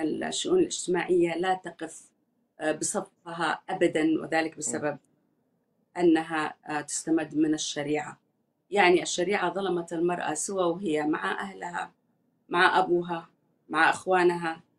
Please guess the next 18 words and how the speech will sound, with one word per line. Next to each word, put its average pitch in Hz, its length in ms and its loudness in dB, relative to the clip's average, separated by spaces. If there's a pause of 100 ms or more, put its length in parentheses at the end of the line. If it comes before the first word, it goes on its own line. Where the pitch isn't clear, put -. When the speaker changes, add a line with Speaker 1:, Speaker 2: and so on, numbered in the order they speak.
(180)
Speaker 1:
مع 160 220 4
زوجها، 170 640 -2
وحتى 175 460 -8
وهي 170 360 -2
مطلقة 165 800 -4 (260)
ولديها 160 640 0
Speaker 2:
مم. 151 80 -8
Speaker 1:
أبناء 160 400 0 (420)
ترجم 165 360 -2
في 156 100 -10
الشارع، 170 640 -4 (460)
ويتزوج 160 640 0
زوجها 156 500 -4
امرأة 151 460 -4
أخرى 175 300 -6
ويبقى 156 640 -4 (380)
لديه 160 380 2
الراتب 151 380 -4